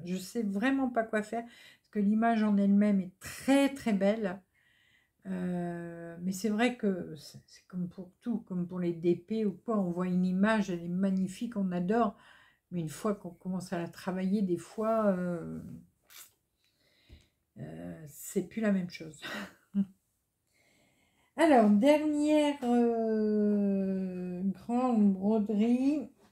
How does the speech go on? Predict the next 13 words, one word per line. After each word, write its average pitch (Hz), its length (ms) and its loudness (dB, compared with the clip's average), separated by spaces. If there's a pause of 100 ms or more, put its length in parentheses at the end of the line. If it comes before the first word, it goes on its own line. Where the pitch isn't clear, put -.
(800)
Alors, 202 300 2
je 202 160 -8
vous 214 60 0
dis, 220 180 0
celle-là, 240 480 4
c'est, - 200 -4 (880)
c'est 208 80 -4
pas 208 420 -4
un 202 180 4
H 202 440 2
A 214 140 2
E 214 120 2
D, 247 540 2